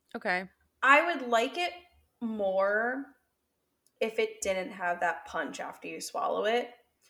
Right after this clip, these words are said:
Speaker 2: Like, I think that
Speaker 1: Yeah.
Speaker 2: the flavor of it is really, really nice, the flavor profile,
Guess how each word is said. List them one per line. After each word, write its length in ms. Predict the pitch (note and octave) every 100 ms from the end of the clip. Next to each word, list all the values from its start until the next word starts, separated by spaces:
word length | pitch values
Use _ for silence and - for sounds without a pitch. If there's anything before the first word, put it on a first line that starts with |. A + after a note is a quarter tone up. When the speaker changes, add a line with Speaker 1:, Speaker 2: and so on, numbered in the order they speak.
| _ -
Speaker 2:
Like, 160 | - B3
I 120 | B3
think 200 | A#3+ G#3+
that 140 | F#3+ G#3+
Speaker 1:
Yeah. 60 |
Speaker 2:
the 20 |
flavor 600 | G#3+ - - F#3+ F3+ G#3
of 140 | G#3+ A3
it 180 | B3 B3
is 200 | A3+ A3 G3 G3
really, 260 | F#3+ F#3+ G3
really 260 | G3+ G#3+ G#3
nice, 480 | G3 - G#3 C4
the 80 | -
flavor 420 | G#3 - F#3+ F3
profile, 840 | G3+ A#3+ A#3 - B3 B3+ C4+ C#4